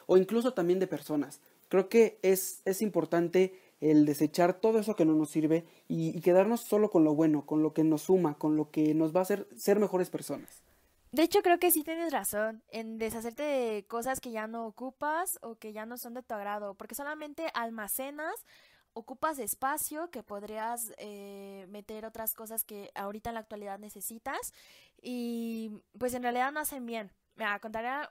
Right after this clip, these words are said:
Speaker 2: una, mm, anécdota que me pasó la semana pasada. Yo tenía muchas cosas, en verdad, o sea, que ya no ocupaba.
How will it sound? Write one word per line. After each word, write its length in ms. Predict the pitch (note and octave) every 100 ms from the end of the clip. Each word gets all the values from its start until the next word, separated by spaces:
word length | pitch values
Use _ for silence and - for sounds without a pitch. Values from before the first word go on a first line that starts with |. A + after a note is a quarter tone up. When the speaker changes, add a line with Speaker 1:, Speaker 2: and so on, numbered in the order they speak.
| -
Speaker 2:
una, 540 | A#3+ B3 A#3+ A3+ G#3
mm, 180 | G3 F#3 -
anécdota 520 | G3 G3+ G#3+ A3 C4
que 140 | C4+
me 100 | G#3+
pasó 240 | F#3 F3+ G3
la 100 | G#3+
semana 260 | A3 G3+ G#3
pasada. 420 | F3 F#3 F#3+ D4 _ - - _ -
Yo 80 |
tenía 240 | D4+ E4+ D#4+
muchas 340 | E4 E4 B3
cosas, 460 | - B3 A#3 G3 - _ _ _ _ -
en 300 | A#3 A3+ A3
verdad, 340 | G#3+ A3 A3
o 40 | G#3
sea, 140 | G#3+
que 120 | G#3+
ya 120 | G#3
no 140 | A3 B3
ocupaba. 540 | - G3 A3 G3+ F#3